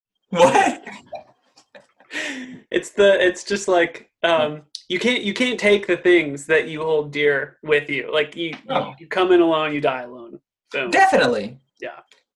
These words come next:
Speaker 1: And so some, something, something, you know, s-, if you're un-, basically it's to test yourself on your unconscious attachment modes. Um, and the way in which you're unconsciously eternalizing something.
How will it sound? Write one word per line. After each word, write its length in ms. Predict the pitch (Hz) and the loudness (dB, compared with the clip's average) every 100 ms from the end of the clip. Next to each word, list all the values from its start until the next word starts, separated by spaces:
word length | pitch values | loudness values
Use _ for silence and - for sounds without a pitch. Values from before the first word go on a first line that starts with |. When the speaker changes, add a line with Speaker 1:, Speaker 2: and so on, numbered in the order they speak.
| _ _ _ | _ _ _
Speaker 1:
And 120 | 208 | 0
so 240 | 269 262 254 | 6 6 4
some, 440 | - 254 294 - | 2 2 2 -2
something, 580 | - 233 262 311 294 - | 0 2 2 2 0 0
something, 600 | - 226 262 269 233 - _ - - _ - | 0 2 4 4 2 -2 _ -20 -20 _ 0
you 100 | 190 | 0
know, 180 | - - | 0 -6
s-, 160 | - - _ _ _ _ _ _ _ _ _ _ _ _ _ _ _ _ _ 175 | -12 -12 _ _ _ _ _ _ _ _ _ _ _ _ _ _ _ _ _ -8
if 140 | 170 | 0
you're 200 | 208 - | 2 2
un-, 260 | - 233 240 | 2 2 2
basically 480 | 165 269 277 269 247 | 4 6 4 4 4
it's 180 | 208 - | 4 2
to 120 | 180 | 0
test 440 | - 208 202 - | 2 2 2 0
yourself 600 | 190 165 - 143 143 - - 147 | 0 0 4 4 4 2 -2 2
on 380 | 151 143 147 | 4 4 2
your 220 | 143 147 156 | 4 2 2
unconscious 960 | 156 156 - 175 170 180 170 156 - - | 0 0 2 4 4 4 4 4 -2 -6
attachment 640 | - 156 151 - 156 120 | -2 0 0 0 -6 0
modes. 460 | 120 104 107 - - _ _ _ _ _ _ _ _ _ _ _ _ _ _ _ _ _ _ _ - | 2 2 -2 -10 -20 _ _ _ _ _ _ _ _ _ _ _ _ _ _ _ _ _ _ _ 0
Um, 220 | 139 - | 0 2
and 160 | 151 156 | 0 2
the 100 | 143 | 4
way 300 | 165 180 208 | 6 6 6
in 180 | 190 151 | 4 4
which 260 | 165 - | 2 2
you're 200 | 160 - | 0 2
unconsciously 720 | 156 160 160 156 165 - 165 | 0 2 2 2 0 0 4
eternalizing 920 | 147 139 - 170 165 143 120 113 117 | 4 2 2 2 4 4 2 0 0
something. 420 | 117 113 110 107 | 0 -2 -2 -4